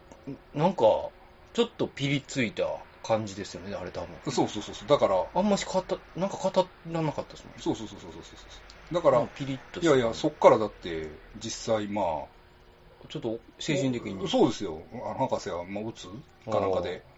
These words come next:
Speaker 2: まあ、休養でしょ？うん。
Speaker 1: へえ。
Speaker 2: とかね。うん。
Speaker 1: なんか、でも、あ、ちょっと話それますけど、
Speaker 2: はい、はい。
Speaker 1: その辺よく見ますよね、最近。あの、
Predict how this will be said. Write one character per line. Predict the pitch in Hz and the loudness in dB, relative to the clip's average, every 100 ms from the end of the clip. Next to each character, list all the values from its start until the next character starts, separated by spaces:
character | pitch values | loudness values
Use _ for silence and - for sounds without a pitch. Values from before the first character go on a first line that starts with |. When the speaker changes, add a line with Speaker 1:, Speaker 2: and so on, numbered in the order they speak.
| - | -4
Speaker 2:
ま | 87 | -4
あ、 | - - - - - - - | -4 -8 -20 -20 -20 -20 -20
休 | - 107 95 | -12 -10 -10
養 | 92 | -12
で | 78 | -12
し | - | -8
ょ？ | 143 - - - - - - | -8 -10 -20 -20 -20 -20 -14
う | |
ん。 | 85 | -14
Speaker 1:
へ | 80 - - - - | -14 -20 -20 -20 -16
え。 | 92 85 80 80 80 78 78 - - - - - - - - | -10 -8 -8 -8 -8 -10 -12 -16 -20 -20 -20 -20 -20 -20 -18
Speaker 2:
と | - | -12
か | - | -10
ね。 | 190 - - - - - - - 104 76 78 - - - - - - - - - - | -10 -16 -20 -20 -20 -20 -20 -20 -18 -18 -18 -20 -20 -20 -20 -20 -20 -20 -20 -20 -6
う | |
ん。 | 120 | 0
Speaker 1:
な | 156 | 2
ん | |
か、 | 147 120 | 6 4
で | 123 - 135 | 4 -4 -2
も、 | 147 127 123 | 0 0 2
あ、 | 139 | 4
ち | 135 220 | 4 4
ょ | |
っ | |
と | 180 | 4
話 | 151 156 151 | 6 4 2
そ | - 120 | 0 0
れ | |
ま | 113 | 0
す | 107 120 | 0 2
け | |
ど、 | 104 | 2
Speaker 2:
は | 92 | 0
い、 | 101 | 0
は | |
い。 | 85 - - - - - | -2 -6 -18 -20 -20 -20
Speaker 1:
そ | - 185 240 | -6 2 4
の | 233 | 6
辺 | 226 226 | 6 6
よ | 226 220 | 4 2
く | 135 | 2
見 | 123 135 | 4 6
ま | 131 | 4
す | 131 - | 4 0
よ | 107 | -2
ね、 | 82 | -4
最 | 85 87 87 | -8 -8 -6
近。 | 92 | -8
あ | |
の、 | 101 87 | -6 -10